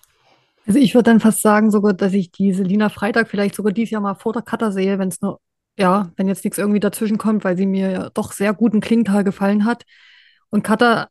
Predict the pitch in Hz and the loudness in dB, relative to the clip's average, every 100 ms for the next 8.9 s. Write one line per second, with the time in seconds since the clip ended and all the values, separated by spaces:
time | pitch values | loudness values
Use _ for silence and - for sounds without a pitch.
0 | - 196 214 202 208 208 214 214 220 202 | -4 2 2 4 2 2 0 0 0 -2
1 | 202 190 208 214 - 190 220 226 220 202 | -6 -6 -4 -4 -4 -4 2 4 4 2
2 | 196 185 185 170 - 175 170 - 190 202 | -4 -4 -4 -8 -8 -8 -4 0 2 2
3 | - - _ 196 - 208 208 190 196 214 | 0 -10 _ -4 2 2 4 0 0 0
4 | 233 254 226 _ _ _ _ _ 202 208 | 0 -4 -6 _ _ _ _ _ -2 -2
5 | 208 220 247 226 208 - 220 247 247 240 | -2 -2 -2 -2 -6 -6 0 2 2 0
6 | 226 247 226 - 226 220 247 269 226 - | 0 0 -2 -2 -2 0 0 -2 -2 -2
7 | 185 180 170 170 185 180 190 202 - 214 | 0 0 0 -2 -4 -6 -8 -8 -4 0
8 | 214 240 247 254 226 - 214 240 226 | 2 4 2 2 0 -4 -4 -4 -6